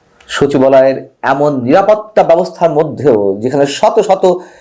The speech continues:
সিকিউরিটি গার্ড রয়েছেন, বিভিন্ন বাহিনীর ইউনিট রয়েছে, ফায়ার সার্ভিসের আলাদা ইউনিট রয়েছে, তারপরও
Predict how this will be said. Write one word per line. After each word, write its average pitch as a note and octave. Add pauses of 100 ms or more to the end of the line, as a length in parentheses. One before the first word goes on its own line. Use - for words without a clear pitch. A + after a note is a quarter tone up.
(140)
সিকিউরিটি F3
গার্ড D3+
রয়েছেন, D#3 (300)
বিভিন্ন D#3+
বাহিনীর C#3
ইউনিট E3
রয়েছে, D#3+ (800)
ফায়ার E3+
সার্ভিসের E3+
আলাদা D3+
ইউনিট D#3
রয়েছে, D3+
তারপরও D3